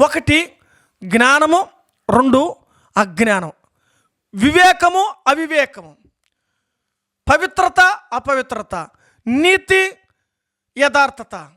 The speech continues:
ఈ మాటలు మీరు గమనించాలి. రెండవది చెప్పాను, ఇక్కడ మనం చదువుకున్నాం కదండి,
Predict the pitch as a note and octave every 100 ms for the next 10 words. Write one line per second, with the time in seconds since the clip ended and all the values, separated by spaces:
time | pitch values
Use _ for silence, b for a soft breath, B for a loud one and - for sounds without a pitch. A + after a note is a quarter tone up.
0 | _ _ _ _ _ _ _ A3 A3+ A3+
1 | A3+ A3 F#3+ F#3 F3+ - D3+ D3 _ _
2 | _ _ _ _ - A#3 B3+ G3+ A3 A#3
3 | A#3 B3 A3 G#3+ G#3 G#3+ G#3+ A3+ G#3 G3+
4 | A3